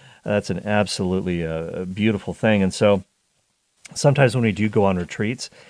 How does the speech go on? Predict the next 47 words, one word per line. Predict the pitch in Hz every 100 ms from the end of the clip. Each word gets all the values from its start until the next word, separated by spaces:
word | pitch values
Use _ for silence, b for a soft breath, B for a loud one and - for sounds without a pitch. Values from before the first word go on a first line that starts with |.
| B -
it, | 104
it | 120
is | 101 113
a | 101
bit | 110
of | 104
a, | 101 98
a | 98
wilderness | 85 95 110 110 -
experience, | - - 104 104 98
as | 104 104
it |
were. | 104 104 143 b b b b b
And | 113 92
Jesus, | 98 110 113 -
of | 92
course, | - 104 104 - -
went | 92 101 117
out | 117 127
to | -
lonely | 104 107 113 110
places | 98 110 113 120 135 123
and | - 98 87
prayed. | - 104 107 127 160 b b b b b b
Uh, | 104 90 90
we | 95
talked | 107 -
about | 110 95
this | 110 113
yesterday | 117 147 113
on | 98
the | 90
program, | - 92 82 85 82
uh, | 82
in, | 85 95 -
in | 95
the | 92
Mark's, | 92 98 - - 120
in | 104
Mark's | 104 -
Gospel. | - 160 - 95 85
Th-, | 95
there | 117 110
are |
so | - - 165 151
many | 120 127 120 98
needs, | 110 139 82 69 -